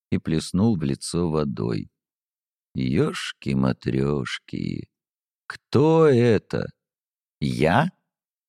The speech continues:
На меня из зеркала смотрело осунувшееся лицо. Щёки ввалились, под глазами синели тёмные круги, кожа приобрела еле заметный зеленоватый оттенок.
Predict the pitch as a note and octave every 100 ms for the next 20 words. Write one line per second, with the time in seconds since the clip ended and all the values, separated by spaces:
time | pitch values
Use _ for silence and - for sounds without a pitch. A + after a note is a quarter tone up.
0 | _ _ F2 C3+ D3 E3 F3+ E3+ G2+ D#2
1 | A2+ D#3 C3+ C#3 C#3+ A#2+ G2+ G#2+ G#2 A2
2 | C3+ C3 A#2 - - A#2 A2+ G2 - F#2
3 | F#2+ - F2 F2 E2+ - - - A#1+ -
4 | _ _ _ _ _ _ - - - D#3
5 | A#2+ G2+ D#2 A#1 A#1 D#2 E2+ A#2+ D#3+ D#3+
6 | C#3 A#2+ - - _ _ _ - B2 B2+
7 | D3 C3+ C3 F3 E3+ C#3+ - C#3 C#3+ D#3
8 | C#3 - G#2+ B2 A#2+ A#2 A2+ G2 - C#2+
9 | C2 C2 F2+ B2 G#2+ _ _ _ _ _
10 | D3 F3+ D#3 B2+ C#3+ C3+ A#2 A#2 C#3 D3
11 | A2 C3+ B2+ F#2 A2 A#2+ C3+ - B2 A2+
12 | G#2 G2+ G2 F#2 F2+ G#2 F#2+ F#2+ F#2+ _
13 | - G#1+ - - - -